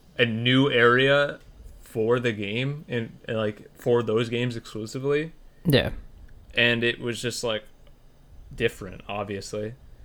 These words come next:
Speaker 1: And then when they remade Gen two and the Gen four style, they added a bunch of stuff.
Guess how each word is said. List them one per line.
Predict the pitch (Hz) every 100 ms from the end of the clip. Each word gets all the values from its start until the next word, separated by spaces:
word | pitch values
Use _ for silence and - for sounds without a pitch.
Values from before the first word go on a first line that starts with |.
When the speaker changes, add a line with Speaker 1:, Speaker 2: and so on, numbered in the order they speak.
| - -
Speaker 1:
And | 123
then | 131 131 127 131 - - - - - - - - - - -
when | - 123
they | 120
remade | 117 135 139 123
Gen | 120 120
two | 117 135 135
and | 123
the | 110
Gen | 98 120 117
four | - 117 135
style, | 135 101 95 98 104 120 - - - - - -
they | 107
added | 123 123
a | 104
bunch | - - 120 135
of | 107
stuff. | - 95 101 -